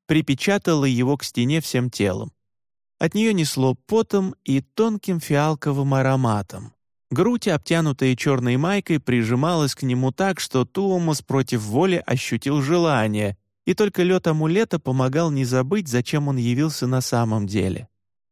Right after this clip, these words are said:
Дарья, заметив реакцию его тела, спокойным и властным жестом положила руку ему на ширинку.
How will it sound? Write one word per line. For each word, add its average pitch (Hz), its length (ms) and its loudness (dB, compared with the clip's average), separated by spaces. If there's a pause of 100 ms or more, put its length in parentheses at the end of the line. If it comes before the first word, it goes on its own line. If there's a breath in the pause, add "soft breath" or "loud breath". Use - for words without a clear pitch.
(220)
Дарья, 190 560 2
заметив 180 460 -2
реакцию 127 460 0
его 117 220 2
тела, 208 300 0
спокойным 196 800 0
и 135 40 2
властным 123 500 0
жестом 170 440 -2
положила 135 560 2
руку 156 260 0
ему 127 260 0
на 127 100 0
ширинку. 113 800 -4